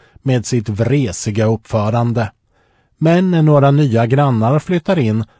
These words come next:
börjar hans frostiga yttre långsamt att tina.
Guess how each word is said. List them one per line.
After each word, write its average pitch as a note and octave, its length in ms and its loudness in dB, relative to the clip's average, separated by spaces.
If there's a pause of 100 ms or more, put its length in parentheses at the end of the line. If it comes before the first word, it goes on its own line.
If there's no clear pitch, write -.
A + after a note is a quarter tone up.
(100)
börjar A#2+ 400 2
hans C3 220 0
frostiga C3+ 640 -4
yttre C3+ 520 -2
långsamt B2+ 800 -2
att G2+ 200 -6
tina. A2+ 520 -4